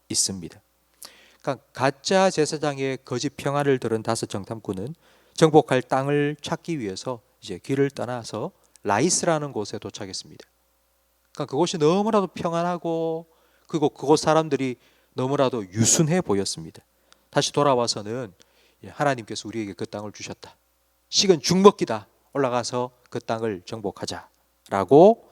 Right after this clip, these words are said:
말했습니다. 여러분, 어, 정탐꾼이 한 이 말은 단지파들이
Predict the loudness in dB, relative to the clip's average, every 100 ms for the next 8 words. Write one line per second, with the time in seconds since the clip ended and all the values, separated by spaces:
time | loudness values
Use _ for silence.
0 | _ _ -4 -2 -2 -6 -6 -6 -12 -20
1 | _ _ _ _ _ _ _ _ _ -20
2 | -20 -20 -20 -20 -20 _ -14 -12 -14 -16
3 | _ _ _ _ _ _ _ _ _ _
4 | _ -18 -12 -6 -2 -2 -2 -2 -2 -2
5 | -6 -8 -8 -6 -8 -10 -16 _ _ _
6 | _ _ _ _ _ -8 -6 -6 -8 -10
7 | -8 -6 -4 -4 -6 -8 -8 -8 -12